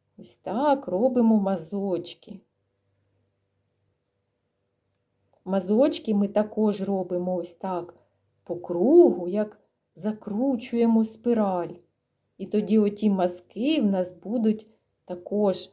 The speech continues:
такої форми по кругу, і буде дуже схоже на справжнього равлика.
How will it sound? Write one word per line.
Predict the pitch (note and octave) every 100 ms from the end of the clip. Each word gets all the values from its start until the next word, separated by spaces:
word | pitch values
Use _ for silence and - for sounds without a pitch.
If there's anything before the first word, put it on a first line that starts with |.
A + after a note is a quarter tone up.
| _
такої | - D#3 F3 F3 F3 - _ _ _ _ _ _ _ _ _ _ _ _ _ _ _ _
форми | _ - F3+ F3+ F3+ F3 F3 -
по | F3
кругу, | - F3+ A#3+ E4 B3+ E3 - _ _ _ _
і | A3 C#4
буде | D#3+ B3 G#3 G3+
дуже | F#3+ C4+ A#3 F3+
схоже | - - E3 A#3 A3 E3 D#3+ - _ _ _ _
на | E3+
справжнього | F3 - F#3 A3 G3+ - F3+ F3
равлика. | F3+ F3 E3 E3 D#3+ - D3+